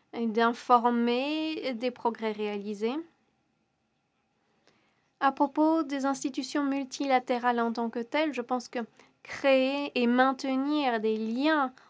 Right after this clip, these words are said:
entre, euh, le personnel pertinent à, euh, l-, au Bureau des affaires spatiales et, euh, le Bureau des affaires du désarmement pourrait appuyer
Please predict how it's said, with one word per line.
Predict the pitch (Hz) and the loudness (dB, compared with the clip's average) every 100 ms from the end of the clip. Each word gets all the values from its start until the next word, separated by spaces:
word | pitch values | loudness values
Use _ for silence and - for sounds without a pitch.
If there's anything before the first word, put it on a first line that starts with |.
| _ | _
entre, | - 262 262 262 - - 262 | 0 2 2 -2 -10 -10 -2
euh, | 262 262 262 262 _ _ - | 2 2 0 -4 _ _ -2
le | 220 233 240 247 | 0 2 2 2
personnel | 240 233 - 233 226 226 | 0 -4 -2 0 0 0
pertinent | 262 254 - - 254 247 240 247 254 269 277 277 285 - _ _ - | 0 0 -4 -8 -4 -2 0 2 2 2 2 0 -2 -6 _ _ 2
à, | 240 240 233 226 - | 6 6 6 4 2
euh, | 220 214 208 196 220 | 2 4 4 4 2
l-, | 226 226 226 226 - _ | 2 0 0 -2 -8 _
au | 233 226 | -2 0
Bureau | 233 233 247 | 0 4 4
des | 220 220 | 4 2
affaires | 220 220 220 | 2 0 -4
spatiales | - 247 233 254 254 254 254 233 - | -2 -4 -2 2 6 6 4 -2 -2
et, | 254 254 254 254 - | -4 -2 0 -2 -2
euh, | 208 202 | -4 -2
le | 214 214 | 0 0
Bureau | 220 220 226 226 | 0 2 4 4
des | 202 220 214 | 2 -2 -2
affaires | 208 - 208 | -4 -2 -4
du | 202 202 | -2 0
désarmement | 202 202 208 214 240 254 | 0 0 0 0 0 0
pourrait | 240 233 - | 0 -2 4
appuyer | 269 269 - 254 247 269 277 | 4 4 -4 -6 -2 -2 -4